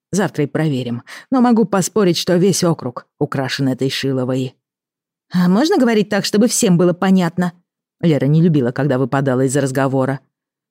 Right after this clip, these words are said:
"А тут, Лера, и объяснять нечего", хмуро сказал Дима. "Пока мы купались в Зауралочке, соперник нанёс ответный удар.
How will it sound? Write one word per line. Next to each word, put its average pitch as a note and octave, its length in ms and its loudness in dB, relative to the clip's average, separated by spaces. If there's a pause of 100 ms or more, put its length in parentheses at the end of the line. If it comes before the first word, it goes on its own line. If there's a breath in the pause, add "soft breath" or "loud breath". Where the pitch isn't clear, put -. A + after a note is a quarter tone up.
(140)
"А F3 140 0
тут, F#3 200 0
Лера, F#3 240 2
и E3 60 4
объяснять E3+ 560 -2
нечего", B2+ 480 -6 (360)
хмуро C#3 280 0
сказал B2+ 380 -4
Дима. C3 400 -4 (520)
"Пока A3+ 260 -2
мы B3+ 100 4
купались A3+ 440 2
в D#3+ 60 0
Зауралочке, F#3+ 600 2
соперник F3 600 0
нанёс E3 340 0
ответный D3+ 520 -2
удар. C#3 340 -2